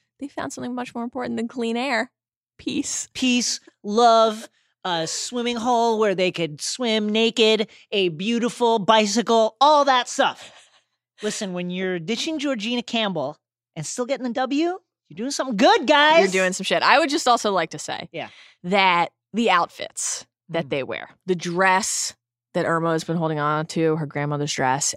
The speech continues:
Speaker 1: and the shirt, suspender, pants combo that she
Speaker 2: Right.
Speaker 1: gives to Norton, Bill Gordon's old garb. I have seen these exact outfits on Sunset Junction in Silver Lake.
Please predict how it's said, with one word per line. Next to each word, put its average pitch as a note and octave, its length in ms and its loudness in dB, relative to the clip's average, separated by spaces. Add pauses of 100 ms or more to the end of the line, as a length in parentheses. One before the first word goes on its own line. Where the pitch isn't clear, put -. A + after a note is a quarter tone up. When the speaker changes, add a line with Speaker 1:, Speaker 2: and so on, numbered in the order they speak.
Speaker 1:
and C#3 440 -2 (180)
the C#3+ 440 -2 (240)
shirt, F3+ 600 4
suspender, D#3+ 640 -2
pants E3 640 -6
combo D3 420 -2
that C#3 140 -2
she - 160 -2
Speaker 2:
Right. D3+ 140 -10
Speaker 1:
gives E3 340 0
to E3+ 100 -6
Norton, C3 460 -4 (260)
Bill C#3 160 -6
Gordon's C#3 400 -4
old C3 240 -4
garb. B2+ 380 -6 (320)
I A3+ 220 8
have A3+ 180 2
seen F#3+ 220 -4
these E3+ 180 -4
exact D3 400 -6
outfits B2 500 -8
on B2 440 -12 (260)
Sunset D3+ 340 -8
Junction - 380 -10 (100)
in D3 140 -10
Silver - 340 -10
Lake. - 340 -6